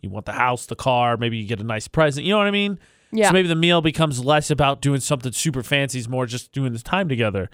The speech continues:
Speaker 1: So I'm curious as to what the occasion is. McCall, off the top of your head, most expensive meal you ever bought. What was the occasion? <sighs> Maybe it was a special occasion. That's, that would be a great answer, too.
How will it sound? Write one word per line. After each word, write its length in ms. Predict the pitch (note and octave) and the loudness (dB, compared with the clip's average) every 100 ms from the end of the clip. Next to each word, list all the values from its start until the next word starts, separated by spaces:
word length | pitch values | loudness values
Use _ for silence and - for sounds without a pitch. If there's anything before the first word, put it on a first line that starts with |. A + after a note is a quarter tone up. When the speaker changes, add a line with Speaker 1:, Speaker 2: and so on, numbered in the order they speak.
| _ _ _ _ _ | _ _ _ _ _
Speaker 1:
So 140 | - F3 | -2 -2
I'm 60 | |
curious 580 | D#3 - D4+ F3+ D3+ - | 0 2 4 4 2 -2
as 80 | E3 | -2
to 80 | E3+ | 0
what 220 | D#3+ E3 | 0 0
the 140 | F#3 | -2
occasion 500 | F#3+ B3 C#4+ F#3 C3 | -2 2 2 2 0
is. 160 | F#2+ F2 | -4 -2
McCall, 480 | B2+ - F3+ F#3 F3+ | -2 2 4 4 0
off 100 | - | 0
the 40 | |
top 200 | G3 F#3 | 0 0
of 40 | E3 | 0
your 80 | |
head, 360 | E3 D#3 D#3 C3+ | 4 2 0 -2
most 280 | D3+ D#3 - | -2 -2 -4
expensive 600 | - - F#3 - E3+ D3 | -8 -2 -2 0 -4 -2
meal 260 | D#3 D#3 C#3+ | 2 4 4
you 100 | C#3 | 4
ever 160 | C#3 | 2
bought. 300 | B2+ C#3 C#3 | 2 4 4
What 120 | C#3 | 0
was 120 | C#3 C3 | -2 -2
the 100 | C3 | -2
occasion? 580 | A#2 B2 G#2 G#2+ F2+ - | 0 0 0 -4 -6 -12
<sighs> 1160 | _ _ _ _ _ _ _ _ _ _ _ - - - - _ _ _ _ _ _ _ _ _ _ | _ _ _ _ _ _ _ _ _ _ _ -20 -20 -20 -20 _ _ _ _ _ _ _ _ _ _
Maybe 220 | - F#3 C4 | 2 4 4
it 100 | A3+ | 2
was 240 | C4 D4+ | 2 2
a 80 | G3 | -2
special 340 | - F3+ - | 0 -2 -2
occasion. 320 | C3+ C#3+ C3 | -2 -2 0
That's, 240 | C#3 A3 - | 2 2 2
that 240 | E3+ E3 | 0 0
would 120 | D3 D3+ | -2 0
be 120 | D3+ | 0
a 60 | |
great 220 | C3 F3 D#3+ | 2 2 2
answer, 240 | C3 B2+ | 0 -2
too. 380 | A2 D#3+ C3 | -4 -2 -2